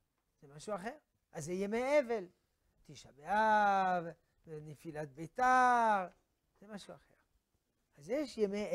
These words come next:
אבל כשהיה אסון. אבל כשניצחנו במלחמה ונפלו חיילים, אין.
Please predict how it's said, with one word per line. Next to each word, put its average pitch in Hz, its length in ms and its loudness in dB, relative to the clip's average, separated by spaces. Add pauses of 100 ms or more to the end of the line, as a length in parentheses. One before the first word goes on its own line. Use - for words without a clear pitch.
(120)
אבל 165 320 -6 (760)
כשהיה 220 420 2
אסון. 254 300 8 (1300)
אבל 151 360 -12 (240)
כשניצחנו 196 760 -4
במלחמה 175 640 -8 (400)
ונפלו 175 440 -6
חיילים, 170 540 -8 (1200)
אין. 370 180 -12